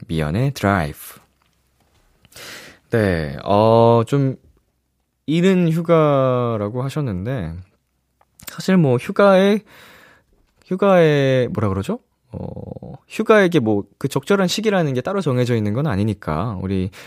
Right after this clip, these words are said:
에스엘님이 다녀온 그 순간이 최고의 휴가가 되는 거죠. 아, 딱 그 노래를 들었을 때의 시간과 그 공간,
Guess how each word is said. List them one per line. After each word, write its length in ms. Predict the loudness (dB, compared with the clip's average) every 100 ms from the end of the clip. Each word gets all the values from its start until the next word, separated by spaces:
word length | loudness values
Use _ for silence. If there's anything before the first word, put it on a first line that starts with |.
| -8
에스엘님이 560 | -6 0 2 2 2 0
다녀온 640 | 0 0 2 2 0 -4
그 420 | -8 -6 -4 -4 -4
순간이 480 | -2 -2 0 -2
최고의 360 | -4 -4 0 0
휴가가 300 | 0 -2 -2
되는 240 | 0 0 0
거죠. 400 | -2 -4 -8 -8 -14 -14 -12 -14 -16 -20 -20 -20 _ _
아, 360 | -18 -14 -14 -16 -14
딱 120 | -14 _
그 180 | -2 0
노래를 800 | 2 4 6 6 6 4 0 -2
들었을 380 | -4 -4 -4 -8 _
때의 600 | -4 -2 -2 -2 -4 -8 -10
시간과 1000 | -18 -20 -16 -12 -4 0 2 2 2 2
그 140 | -2
공간, 560 | -8 -4 -2 -2 -2